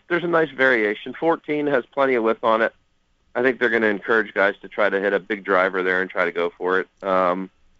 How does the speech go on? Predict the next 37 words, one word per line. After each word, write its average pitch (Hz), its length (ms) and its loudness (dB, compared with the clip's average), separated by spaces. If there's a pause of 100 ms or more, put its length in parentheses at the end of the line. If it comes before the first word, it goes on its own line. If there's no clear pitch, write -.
(580)
eighteen 147 480 0
came 135 280 0
in 123 80 2
a 120 40 2
little 120 240 4
on 110 100 4
the 95 100 -4
right 104 340 2
side, 107 320 0 (100)
so 104 220 0
it's - 180 -6
not 156 240 0 (680)
too 247 100 -4
narrow, 151 280 4
but 160 160 -2
it's 180 120 -6 (140)
a 269 40 -12
little 196 240 -2
more 143 160 0
challenging. 117 600 -2 (460)
Number 156 240 2
one's 135 240 0
definitely 127 360 -2
more 113 220 -2
narrow. 95 340 0 (800)
Uh, 98 260 0 (300)
two, 165 200 -6 (120)
two, 160 160 2
they 135 140 4
just 120 200 -8
brought 123 200 2
in 113 80 -2
a 101 80 2
hair 113 260 0
on 107 80 -2
the 101 80 -4
left, 101 320 0